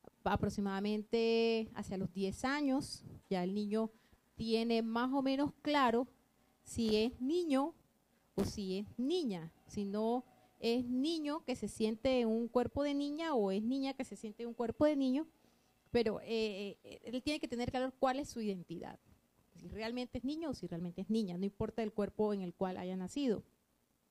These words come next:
Y esto es un proceso que se da más o menos hasta los diez años, quizás un poquito más, o quizás un poquito antes, pero de ahí la importancia de una educación sexual, que el niño pueda ir identificando, que el niño pueda ir dándose cuenta, que el niño pueda ir,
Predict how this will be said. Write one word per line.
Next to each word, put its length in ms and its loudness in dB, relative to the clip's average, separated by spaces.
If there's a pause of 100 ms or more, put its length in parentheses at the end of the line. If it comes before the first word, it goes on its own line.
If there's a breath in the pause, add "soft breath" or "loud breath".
(320)
Y 160 -4
esto 300 -4
es 40 -6
un 60 -12
proceso 420 -6
que 140 -6
se 120 -8
da 140 -6
más 160 -6
o 60 -4
menos 320 -2 (460 soft breath)
hasta 340 -2
los 160 -4
diez 260 -8
años, 220 -6
quizás 260 -8
un 140 -4
poquito 380 -8
más, 380 -16 (540)
o 140 0
quizás 280 -6
un 100 -2
poquito 460 -4
antes, 400 -4 (560)
pero 400 -2
de 220 0
ahí 220 2
la 80 2
importancia 800 -2
de 240 -2
una 260 -2
educación 500 -4
sexual, 320 -10
que 100 -12
el 60 -6
niño 140 -6
pueda 360 -2
ir 340 0
identificando, 800 -4
que 100 -10
el 60 -4
niño 120 -2
pueda 340 0
ir 280 -4
dándose 300 -4
cuenta, 280 -6
que 100 -10
el 60 -4
niño 160 -2
pueda 320 -2
ir, 260 -4